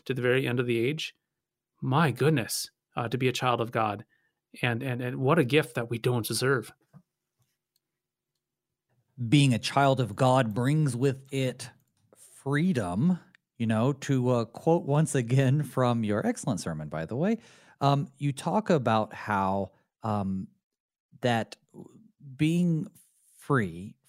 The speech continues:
Speaker 2: free from the fear of evil, from wrath, from death, from eternal punishment. That's the gift God wants to give all people. But then you write, "Beware, though,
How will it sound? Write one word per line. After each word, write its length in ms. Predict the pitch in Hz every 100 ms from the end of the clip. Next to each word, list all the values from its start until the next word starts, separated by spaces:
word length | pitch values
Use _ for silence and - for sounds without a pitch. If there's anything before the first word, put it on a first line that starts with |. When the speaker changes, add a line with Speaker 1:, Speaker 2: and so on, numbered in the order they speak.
| _
Speaker 2:
free 440 | - 127 131 127 123
from 460 | - 107 104 98
the 80 | 101
fear 260 | - 92 90
of 100 | 101
evil, 360 | 127 101 - _ _ -
from 180 | 104
wrath, 320 | 107 120 78 - _ -
from 160 | 110
death, 340 | 104 117 90 -
from 160 | - 113
eternal 340 | 110 135 139
punishment. 460 | 127 117 98 - -
That's 220 | 123 131
the 100 | 147
gift 280 | 131 147 135
God 200 | 135 123
wants 280 | 123 139 -
to 100 | 135
give 360 | 117 147 113 -
all 280 | - 170 269
people. 440 | 269 220 220 - _ _ _ _ _ _ _
But 100 | 175
then 140 | - 311
you 100 | 277
write, 340 | 202 190 143
"Beware, 640 | 160 151 131 151 254 285
though, 460 | 208 117 95 98 147